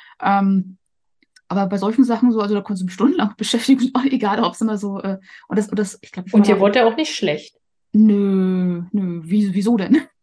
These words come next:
Speaker 2: Weiß nicht, weil du die
Speaker 1: Also,
Speaker 2: ganze
Speaker 1: ich
Speaker 2: Zeit
Speaker 1: sag
Speaker 2: wie eine Salatschleuder, wie ein Salatblatt
Speaker 1: <laughs> Ich, ich,
Speaker 2: durchgeschleudert wurdest.
Speaker 1: ja, ich, ich, ich, ich, ich war glücklich und es war,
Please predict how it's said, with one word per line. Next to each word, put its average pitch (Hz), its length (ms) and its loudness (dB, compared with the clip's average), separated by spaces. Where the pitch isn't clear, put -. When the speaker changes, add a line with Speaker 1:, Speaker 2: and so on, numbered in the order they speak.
Speaker 2:
Weiß 196 200 -2
nicht, 214 200 0
weil 175 100 0
du 185 100 -12
die 185 120 -10
Speaker 1:
Also, 170 100 -6
Speaker 2:
ganze 185 160 -10
Speaker 1:
ich 226 60 -2
Speaker 2:
Zeit 254 100 4
Speaker 1:
sag - 60 -6
Speaker 2:
wie 196 40 2
eine 185 160 0
Salatschleuder, 214 1160 4
wie 214 80 0
ein 196 80 -4
Salatblatt 202 640 0
Speaker 1:
<laughs> - 20 -6
Ich, 269 120 -10
ich, - 60 -20
Speaker 2:
durchgeschleudert 220 920 0
wurdest. 196 260 -10
Speaker 1:
ja, - 100 -10
ich, - 220 -12
ich, - 400 -14
ich, - 160 -10
ich, - 160 -16
ich - 140 -16
war 226 120 -4
glücklich 240 440 0
und 185 160 -6
es 180 160 -12
war, - 180 -12